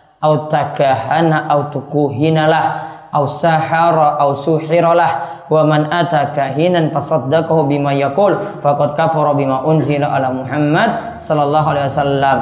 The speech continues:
Tidaklah termasuk golongan kami orang yang melakukan atau meminta tatayyur.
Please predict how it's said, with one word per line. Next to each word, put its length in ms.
Tidaklah 640
termasuk 640
golongan 560
kami 400
orang 400
yang 240
melakukan 640
atau 480
meminta 560
tatayyur. 1040